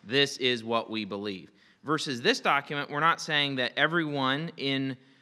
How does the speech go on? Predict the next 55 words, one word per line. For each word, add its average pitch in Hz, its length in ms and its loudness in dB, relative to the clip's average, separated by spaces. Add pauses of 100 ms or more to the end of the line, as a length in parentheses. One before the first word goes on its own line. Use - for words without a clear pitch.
(160)
the 120 100 -6
church 135 380 0
or 143 60 0
that 135 160 2
could 143 120 -8
become 180 400 -4
a 170 40 -2
member 127 280 0
of 110 80 -8
the 113 60 -4
church 117 340 -6
necessarily 123 960 -2
believes 120 500 -4
all 117 260 -2
the 123 140 -8
details 117 600 -6
in 123 200 -8
here, 202 360 -6 (320)
but - 100 -6
this 202 160 2
is 175 80 -4
what 151 140 0
the 120 120 -8
elders 160 360 2
believe, 113 340 -6
and 110 140 -4
this 107 100 -10
is 107 80 -12
what 104 140 -10
the 107 120 -10
elders 101 300 -10
are 95 80 -12
going 92 200 -12
to 90 120 -18
teach. - 380 -18
So 127 80 -10
just 123 180 -12
to 190 80 -4
remind 113 400 0
you 95 140 -8
of 95 160 -12
that 95 280 -6
as 98 200 -6
we 95 60 -12
walk 92 300 -16
through 92 180 -14
this. 87 280 -20 (1200)
We 202 140 0
believe 185 380 4
that 135 140 2
all 151 200 6
who 170 140 -2
are 151 100 4
placed 151 400 0
by, 123 180 4